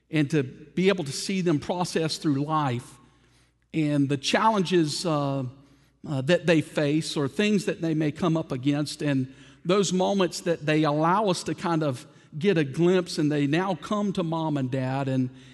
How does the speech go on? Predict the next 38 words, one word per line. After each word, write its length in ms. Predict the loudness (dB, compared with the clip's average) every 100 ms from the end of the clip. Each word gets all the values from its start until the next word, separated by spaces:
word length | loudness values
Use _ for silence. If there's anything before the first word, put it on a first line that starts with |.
| -4
it's 240 | -2 2
okay, 640 | 2 2 0 0 2 2 2
it's 480 | 0 -4 -6 -2
okay 320 | -4 -2 -2 0
to 100 | -2
come 300 | -2 -2 0
back 260 | -4 -6
to 120 | -4
mom 300 | -2 -2 -2
and 120 | -4 -4
dad 380 | -6 -8 -10 -14 -20 _ _ _
and 100 | -8
say, 140 | -2 0
"Well, 180 | 2 2
what 220 | 2 0
do 80 | 0
you 140 | 0
think 260 | 0 -2 -2
about 340 | 0 0 0
this?" 360 | 0 0 -2 -2
And, 200 | -2 -4 -10 -20 _ -4
and 220 | -2 0
one 220 | 2 2
thing 200 | 2 2
that 140 | 2
we 160 | 2 0
try 240 | 0 -2
to 100 | 0
do 260 | 0 2 2
is, 280 | 2 -2 -4
as 160 | -4
parents, 720 | -4 -4 0 2 0 -2 -10 -14 _ _ _ _ -10
uh, 120 | -2
we 200 | -2 0
ask 300 | -2 -4 -2
the 100 | -4
question, 640 | -2 -2 -2 0 0 2
"Well, 300 | 2 0 -2